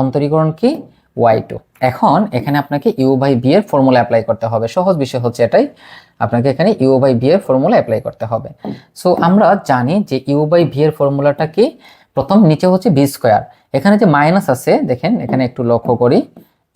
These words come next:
এই যে মাইনাসটা আমরা দেখতে পাচ্ছি, এই মাইনাসটাকে প্রথমেই আমি দিয়ে দিলাম, ঠিক আছে? এই মাইনাসটাকে প্রথমেই দিয়ে দিলাম। নিচে হচ্ছে ভি স্কয়ার,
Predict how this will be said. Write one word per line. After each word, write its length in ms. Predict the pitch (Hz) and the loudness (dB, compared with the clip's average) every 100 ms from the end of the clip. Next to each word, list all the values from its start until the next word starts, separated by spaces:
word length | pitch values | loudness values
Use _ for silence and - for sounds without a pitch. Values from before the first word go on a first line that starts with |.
| 165 | 0
এই 60 | 190 | 2
যে 80 | - 139 | 2 2
মাইনাসটা 480 | 135 147 214 214 190 | 2 2 0 0 0
আমরা 140 | 156 135 | 2 2
দেখতে 200 | 120 - 117 | 0 -4 -2
পাচ্ছি, 300 | 117 - - 277 - - - _ _ | -2 -2 -2 -2 -4 -16 -16 _ _
এই 80 | 143 139 | 2 4
মাইনাসটাকে 560 | 131 139 147 - 165 233 - | 4 2 0 -4 -2 -2 0
প্রথমেই 360 | 131 151 147 143 | -4 -2 0 2
আমি 100 | 139 120 | 2 2
দিয়ে 140 | 120 113 | 0 0
দিলাম, 180 | 107 104 - | -2 -4 -2
ঠিক 120 | 226 | 0
আছে? 120 | 233 120 | -2 -2
এই 60 | 131 131 | 0 2
মাইনাসটাকে 420 | 127 135 - - - | 2 -2 -2 -2 0
প্রথমেই 320 | 131 139 131 123 | -2 0 0 0
দিয়ে 120 | 117 | 0
দিলাম। 200 | 107 104 104 - - - - | 0 -4 -8 -16 -20 -12 0
নিচে 200 | 160 160 202 | 0 2 0
হচ্ছে 200 | 220 220 285 156 | 0 0 0 2
ভি 100 | 147 165 | 2 0
স্কয়ার, 340 | - 127 104 | -2 -2 -2